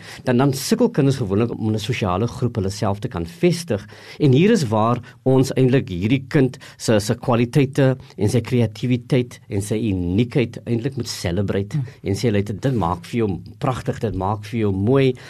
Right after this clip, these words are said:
Speaker 1: Dit stel die kind dan in staat om homself te kan handhaaf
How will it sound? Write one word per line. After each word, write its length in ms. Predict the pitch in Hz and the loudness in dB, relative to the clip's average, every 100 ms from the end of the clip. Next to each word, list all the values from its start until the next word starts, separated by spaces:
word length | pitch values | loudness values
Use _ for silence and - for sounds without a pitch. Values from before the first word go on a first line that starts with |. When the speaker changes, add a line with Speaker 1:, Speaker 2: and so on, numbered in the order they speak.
| - | -6
Speaker 1:
Dit 220 | - 98 131 | -2 0 0
stel 200 | 170 147 | 2 2
die 80 | |
kind 160 | - 160 | 2 2
dan 160 | 139 127 | 2 0
in 120 | 104 | -2
staat 420 | - - 123 120 - _ _ _ _ _ - | -2 -2 0 -2 -6 _ _ _ _ _ -2
om 80 | 127 | 2
homself 440 | 127 - 139 123 | 4 4 2 0
te 80 | - | 0
kan 140 | 127 | 0
handhaaf 720 | 107 85 85 80 95 - - | 2 0 0 0 0 -4 -14